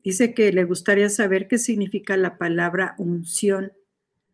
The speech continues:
Cuando dicen que esa persona tiene unción y si otra persona que no sea pastor la puede tener. O sea, en realidad, la unción, ¿qué significa? Y si la puede tener cualquier persona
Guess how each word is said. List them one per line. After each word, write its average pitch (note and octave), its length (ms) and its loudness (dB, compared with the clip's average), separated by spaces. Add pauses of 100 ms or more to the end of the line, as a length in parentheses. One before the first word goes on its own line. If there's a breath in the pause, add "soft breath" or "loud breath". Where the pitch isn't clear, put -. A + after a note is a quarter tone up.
(340)
Cuando G3 320 4
dicen A3+ 340 4
que A#3 80 2
esa A#3 240 2
persona G3 480 0
tiene F#3 220 0
unción G#3+ 640 2
y F#3+ 160 0
si G3 180 0
otra G3 400 0
persona G3 560 -4
que F3 140 -6
no F3+ 240 -2
sea F#3+ 260 -4
pastor G#3+ 420 -2
la G3 200 -4
puede E3 260 -6
tener. - 320 -12 (920)
O - 40 -20
sea, G3+ 220 -2
en G3 100 0
realidad, G#3+ 540 4 (320)
la F#3+ 180 2
unción, A#3+ 720 4
¿qué A3 120 2
significa? A#3+ 880 0
Y F#3+ 280 -2
si F#3+ 160 0
la F#3 180 0
puede G3+ 240 2
tener F3+ 380 -6
cualquier F#3 400 -6
persona A#3 600 0